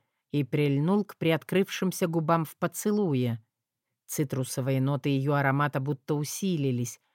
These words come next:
обдавая пряностью нестерпимого желания. Но на этот раз я был не один в своих ощущениях. Ирина тоже тянулась ко мне, тоже испытывала ко мне тягу,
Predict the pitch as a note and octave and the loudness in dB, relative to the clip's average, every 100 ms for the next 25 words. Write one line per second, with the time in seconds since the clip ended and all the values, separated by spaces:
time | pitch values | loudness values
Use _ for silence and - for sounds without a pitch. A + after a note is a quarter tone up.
0 | _ _ C#3+ C#3+ C#3+ D3 D#3 C#3+ - E3+ | _ _ -2 0 0 2 2 2 2 4
1 | E3 D#3 - - E3+ D#3+ D#3+ - D#3 F3 | 4 0 -4 -4 0 0 0 -2 -2 0
2 | E3+ D#3 D#3+ E3 G3 F#3 C#3 B2+ B2 A2+ | 0 2 0 2 2 2 2 0 -2 -4
3 | _ _ _ _ - C3 B2 A#2+ C3+ C3 | _ _ _ _ -2 0 0 0 -2 -2
4 | C3 C3+ C#3+ C3+ C#3+ D3 D3 D3 C#3 G#3+ | -2 -2 0 0 0 0 0 0 0 0
5 | B3 - C#3+ C3 C#3+ - C#3+ - D#3+ B2+ | 0 -2 -2 0 -4 -4 -6 -2 0 0
6 | B2 A2+ - _ _ _ _ - C3 B2+ | 0 -4 -10 _ _ _ _ -4 0 0
7 | B2 A2+ C3+ E3 F#3 - D#3 D3 C3 - | 0 -2 -2 0 -2 -2 -2 0 -2 -2
8 | D3 C3+ C#3 B2 A2+ _ _ _ _ D3+ | -2 0 0 -2 -4 _ _ _ _ 2
9 | F3 F3+ F#3+ F3+ - F#3+ F#3 F3+ F3 E3+ | 4 4 4 2 0 -2 0 2 2 4
10 | E3+ F3+ F3 - F#3+ D#3 C3+ C3 | 2 4 0 2 2 2 2 -2